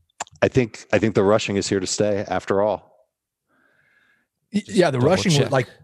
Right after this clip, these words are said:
Speaker 2: the thing that I don't know, it was really weird.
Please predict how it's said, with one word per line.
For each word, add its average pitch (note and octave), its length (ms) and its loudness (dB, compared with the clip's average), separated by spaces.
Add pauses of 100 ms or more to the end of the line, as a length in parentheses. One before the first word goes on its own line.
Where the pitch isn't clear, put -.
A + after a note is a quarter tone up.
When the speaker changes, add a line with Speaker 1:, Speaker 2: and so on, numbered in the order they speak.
(140)
Speaker 2:
the D#3 160 2
thing A3 300 0
that F3 100 2
I C3+ 100 0
don't C#3+ 320 0
know, G#2 640 2 (680)
it C3 180 -6
was A2+ 140 -2
really D3 300 4
weird. F2 520 0